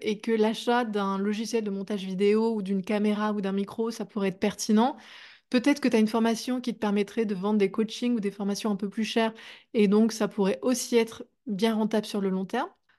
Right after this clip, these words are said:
Troisième point, est-ce que tes offres et services sont au bon prix ? Si tu commences, il y a des chances que tu sous-estimes un peu ton prix parce que tu as peur de vendre, parce que tu as peur du jugement, parce que tu n'as pas trop confiance.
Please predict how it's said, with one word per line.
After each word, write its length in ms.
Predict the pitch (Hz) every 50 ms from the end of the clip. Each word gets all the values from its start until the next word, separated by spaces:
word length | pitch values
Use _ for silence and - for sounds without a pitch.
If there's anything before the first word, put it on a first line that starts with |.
| _ _ _ _
Troisième 340 | - - 285 262 302 294 277
point, 180 | - 294 294 285
est-ce 100 | 247 -
que 80 | -
tes 360 | 247 240 - 240 233 214 196
offres 180 | 269 294 285 -
et 60 | 247
services 360 | 226 - 233 226 240 254 240
sont 360 | - - 220 226 233 233 - 240
au 80 | 214
bon 200 | 185 196 190 190
prix ? 440 | 185 - - - 214 233 302 - - -
Si 320 | - - - - - 330
tu 200 | 302 - 311 294
commences, 500 | - - 254 254 247 247 254 262 254 -
il 40 | 240
y 20 |
a 40 | 208
des 140 | 196 220 240
chances 380 | 233 - - 277 277 277 - -
que 160 | - 247 240
tu 420 | 233 - - - 240 240 240 233
sous-estimes 800 | 233 - - - 311 302 262 262 277 247 - - - 262 247 233
un 80 | 220
peu 160 | 226 240 240 233
ton 180 | 233 240 233
prix 300 | 214 - - 240 254 247
parce 200 | 247 226 208 214
que 100 | - 240
tu 180 | 220 - - 220
as 80 | -
peur 240 | - - - 254 240
de 80 | 220 240
vendre, 340 | 226 214 220 226 233 226 220
parce 140 | 220 208
que 80 | - -
tu 180 | 220 - - 214
as 60 | 202
peur 180 | 208 - 226
du 220 | 220 208 220 220 208
jugement, 260 | 208 208 208 220 214
parce 140 | 214 214 -
que 80 | -
tu 180 | 226 - - 220
n'as 140 | 202 190 190
pas 160 | - 220 214
trop 200 | 214 - - 208
confiance. 640 | 208 - 220 214 - - 226 240 311 330 - - -